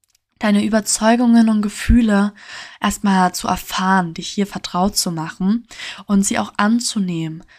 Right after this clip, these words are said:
Frag dich, was dir wirklich wichtig ist im Leben oder ob deine Handlungen im Einklang damit stehen, ob du vielleicht sogar die komplett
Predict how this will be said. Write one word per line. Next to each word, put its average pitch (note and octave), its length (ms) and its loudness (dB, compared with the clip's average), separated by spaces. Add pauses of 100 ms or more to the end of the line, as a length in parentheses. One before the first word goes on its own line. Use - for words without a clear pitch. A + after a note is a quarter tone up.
(100)
Frag A#3 260 -2
dich, - 220 -6
was A#3+ 380 -2
dir A3+ 260 -4
wirklich B3 540 0
wichtig A#3 400 -4
ist - 240 -10
im E3 100 -10
Leben D3+ 420 -8 (300)
oder E3+ 460 2
ob - 120 -4
deine F#3+ 320 2
Handlungen G3+ 580 2
im G3 160 0
Einklang G3+ 560 2
damit F#3+ 320 0
stehen, F#3 540 -2 (400)
ob - 180 -6
du G3 240 2 (320)
vielleicht G3+ 520 -2
sogar F#3 580 2 (240)
die G3+ 160 0
komplett G3 640 -2